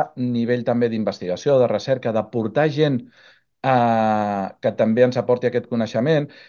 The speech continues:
I dintre d'aquest punt, eh, Barcelona està sent un, un, un pol d'atrac-, d'atracció de talent molt important. Eh, Barcelona hem d'aprofitar-ho molt més. Barcelona,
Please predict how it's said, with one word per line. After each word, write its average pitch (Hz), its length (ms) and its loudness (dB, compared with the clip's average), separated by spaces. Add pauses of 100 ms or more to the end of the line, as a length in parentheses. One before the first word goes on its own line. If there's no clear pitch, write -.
(160)
I 135 240 -8
dintre 170 360 0
d'aquest 175 340 0
punt, 180 340 2 (560)
eh, 135 180 -2 (120)
Barcelona 131 520 0
està 95 120 -6
sent 120 280 -2
un, 113 160 2 (160)
un, 117 300 0
un 117 180 -2 (260)
pol 151 300 4
d'atrac-, 117 520 2
d'atracció 107 680 -2
de 143 100 4
talent 117 260 2
molt 135 180 0
important. 104 560 -2 (500)
Eh, 113 220 0
Barcelona 147 540 2
hem 208 80 2
d'aprofitar-ho 117 540 0
molt 98 220 -2
més. 92 300 -8 (400)
Barcelona, 123 600 4